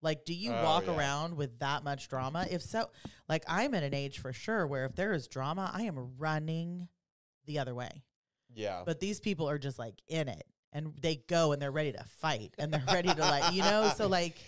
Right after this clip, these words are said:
Speaker 2: Yeah, that's a, that's a good point. Like, you don't wanna, like, soak too much in reality T V 'cause it's kind of like,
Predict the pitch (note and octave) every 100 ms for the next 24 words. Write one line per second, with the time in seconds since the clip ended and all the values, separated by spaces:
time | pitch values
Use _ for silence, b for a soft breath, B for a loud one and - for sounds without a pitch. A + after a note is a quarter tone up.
0 | - E3 F3 E3 G3 A#3 F#3+ F#3 G#3+ G#3
1 | D3+ F3 D#3 C3 B2+ D#3 D#3 F3 E3+ F3
2 | D#3 G2 - - - C3+ A#2 G#2+ - -
3 | B2 G#2 G2 G2 - F#2+ F#2 F2+ F2+ F2
4 | F2 E2+ G2 F#2 F#2 F2 G2 G#2 G#2 -
5 | C#3+ D3 A#2+ G#2 G2